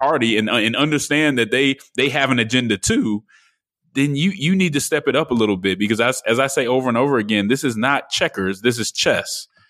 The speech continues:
And so if you're gonna play chess, you need to play chess in a primary and point out things that are wrong. This headline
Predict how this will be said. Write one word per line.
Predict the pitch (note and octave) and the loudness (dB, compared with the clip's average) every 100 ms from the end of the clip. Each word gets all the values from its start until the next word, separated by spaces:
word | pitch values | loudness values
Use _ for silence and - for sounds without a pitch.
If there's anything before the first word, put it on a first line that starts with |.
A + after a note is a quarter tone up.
| _ - | _ -4
And | A2 | -2
so | G#2 A2+ | 0 0
if | A2+ | 0
you're | D#3+ | 0
gonna | D#3+ | 0
play | D3 C#3+ | 0 -2
chess, | A#2+ - D#3 A2 - - _ | -2 0 0 0 -4 -16 _
you | A2+ | 0
need | A#2+ D#3 | 2 2
to | D3 | 0
play | D#3 B2 | 0 -2
chess | - C#3+ B2+ | 0 0 0
in | A2 | -2
a | |
primary | - D#3 D#3 C3 A#2 A2 | -2 0 0 2 2 2
and | G2+ | 0
point | C#3+ C3+ | -2 0
out | C3 - | -2 0
things | A#2 A2+ A2+ | 0 2 2
that | A2+ | 2
are | A2+ | 2
wrong. | A2+ B2+ A2+ F2 F2 - _ G2+ | 2 2 0 -2 -6 -16 _ -4
This | C#3 - | -4 -2
headline | D3+ D#3 C3 A2+ G#2+ G#2+ | -2 -2 2 2 2 2